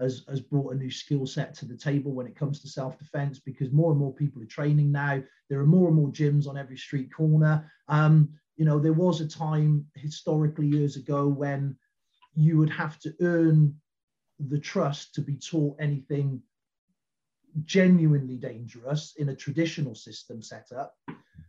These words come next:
Whereas now you can literally walk through any doors of, of, of some gyms anywhere and, and be taught how to physically maim and murder people instantly. Um,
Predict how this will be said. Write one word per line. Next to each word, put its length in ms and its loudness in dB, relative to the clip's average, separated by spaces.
Whereas 420 2
now 320 2
you 200 -10
can 160 0
literally 400 -2
walk 400 2
through 240 -2
any 160 0
doors 520 0
of, 100 -6
of, 240 -12
of 100 -14
some 300 2
gyms 420 -4
anywhere 440 -2
and, 160 -12
and 120 -2
be 120 -4
taught 440 -2
how 200 -4
to 340 -6
physically 680 0
maim 380 6
and 120 6
murder 360 2
people 400 -6
instantly. 720 -2
Um, 500 2